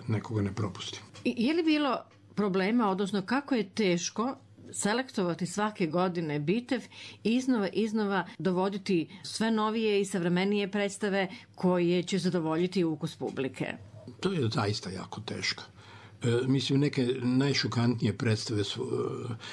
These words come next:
Speaker 1: koje su bile ovde, do-, bi-, došle su prerane,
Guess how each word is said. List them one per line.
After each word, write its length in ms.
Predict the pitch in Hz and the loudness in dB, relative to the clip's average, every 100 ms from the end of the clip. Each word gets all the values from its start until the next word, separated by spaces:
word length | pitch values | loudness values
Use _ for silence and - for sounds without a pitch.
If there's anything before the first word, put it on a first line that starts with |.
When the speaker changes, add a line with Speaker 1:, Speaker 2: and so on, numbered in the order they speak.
| - - | -14 -2
Speaker 1:
koje 380 | 123 113 107 | 2 2 0
su 340 | 101 - 107 104 | -2 0 2 2
bile 320 | 113 117 110 - - | 4 4 4 -2 -2
ovde, 400 | 104 98 117 135 | -2 0 2 2
do-, 140 | 117 | 2
bi-, 220 | 117 117 | 2 2
došle 380 | 120 113 110 - | 2 2 2 0
su 180 | - 110 | -2 -2
prerane, 600 | 107 101 101 120 143 | 0 0 0 2 2